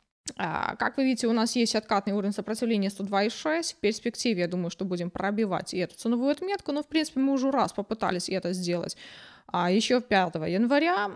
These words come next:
м, задавили немножко дневку вниз, но, тем не менее, как я уже сказала, паттерн актуален, поэтому я считаю, что сопротивление, а, сто два и шесть у нас будет пробиваться, и дальше инструмент,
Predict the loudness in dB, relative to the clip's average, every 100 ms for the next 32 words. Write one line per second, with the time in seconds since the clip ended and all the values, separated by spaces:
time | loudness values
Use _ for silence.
0 | -8 -6 -4 -4 -4 -2 -2 2 4 4
1 | 2 0 -2 -2 0 2 0 0 0 0
2 | 0 -2 -6 -6 -6 -6 -4 -4 -6 -6
3 | -8 -8 -10 -10 -6 -4 -2 0 -2 0
4 | -2 -2 -2 0 0 0 0 -2 -4 -6
5 | -6 -6 -8 -8 -10 -4 -4 -2 0 0
6 | 0 -4 -10 -18 -18 -18 -16 -2 0 2
7 | 2 4 4 4 0 2 -4 0 -2 -2
8 | -2 0 2 2 0 -2 0 0 2 0
9 | 0 -2 -2 -2 -6 -4 -4